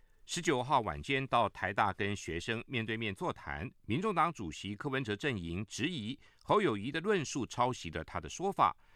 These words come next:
对此，侯友宜今天回应表示，没有谁抄谁，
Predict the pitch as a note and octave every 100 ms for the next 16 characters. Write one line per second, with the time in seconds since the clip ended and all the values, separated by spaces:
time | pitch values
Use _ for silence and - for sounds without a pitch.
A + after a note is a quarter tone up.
0 | - - F3+ - A2+ A2 A2+ D#3+ A2 F2+
1 | B2 - B2 B2+ - G2 C3+ A2 D#2+ -
2 | - G2+ F#2+ - - - E2+ F#3 C3 -
3 | E2 F2 C3 C#3+ - C#2 -